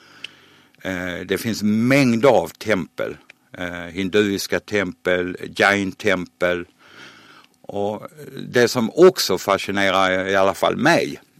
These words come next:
eh, det är ju just det faktum att, alltså, mysticismen är så närvarande. Jag kan berätta ett exempel. När jag reste runt i Rajasthan, eh, nästan två veckor,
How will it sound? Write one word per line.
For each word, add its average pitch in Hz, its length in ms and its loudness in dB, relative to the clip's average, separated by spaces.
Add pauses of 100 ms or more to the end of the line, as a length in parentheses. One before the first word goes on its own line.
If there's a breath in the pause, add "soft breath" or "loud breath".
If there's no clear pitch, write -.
eh, 85 360 -12 (640)
det 113 200 0
är 101 140 2
ju 101 300 0 (920)
just 95 360 -8
det 101 120 -2
faktum 98 600 -4
att, - 340 -8 (1040 soft breath)
alltså, 95 260 -8
mysticismen 127 1120 0
är 104 100 0
så - 140 -4
närvarande. 117 540 4
Jag 117 80 -2
kan 147 160 0
berätta 139 420 2
ett 120 460 -2
exempel. 104 520 -2
När 107 160 4
jag 123 100 4
reste 139 280 2
runt 165 280 2
i 104 60 2
Rajasthan, 95 800 0 (180)
eh, 95 260 -8
nästan 92 420 -6
två 90 260 0
veckor, - 460 -6